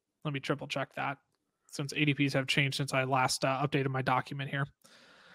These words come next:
Uh, Isaiah Pacheco is going seventy-one point four, running back twenty-two. Now, here's, here's the thing, again, to the naked eye.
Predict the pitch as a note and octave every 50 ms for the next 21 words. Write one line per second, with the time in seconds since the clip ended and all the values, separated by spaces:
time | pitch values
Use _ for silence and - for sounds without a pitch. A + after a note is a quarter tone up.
0 | - _ _ - - D3 D3 C#3+ C#3+ C#3+ D3 C#3 - _ _ - - F3 E3 F#3
1 | G3 F#3 G3 - G#3 G#3 G3+ G#3+ F3 D#3 F#3 F3+ E3 - - - G#3 F#3+ E3+ F#3
2 | F3+ E3 E3 E3+ D3+ - E3 D3 C3 - - C#3+ - - - - _ _ _ _
3 | _ _ _ _ - D#3 D#3 D3+ C#3+ C3 C3 - - C#3+ C3+ C3 - - - -
4 | - _ _ _ _ _ - _ _ _ _ _ _ _ _ _ _ _ _ _
5 | _ _ _ _ - F3 F3 F3 E3+ E3+ - - - _ _ _ _ _ - -
6 | - A3+ A#3 A3 F3+ - - F3+ A3 A#3+ G3 G3 F3 - G3 E3+ D3 C#3+ D3+ E3
7 | D#3 C3 - - _ _ _ _ _ _ _ _ _ _ _ - - F3+ E3+ F3
8 | F3+ F#3+ F#3+ - F#3+ D3+ C3+ B2+ - -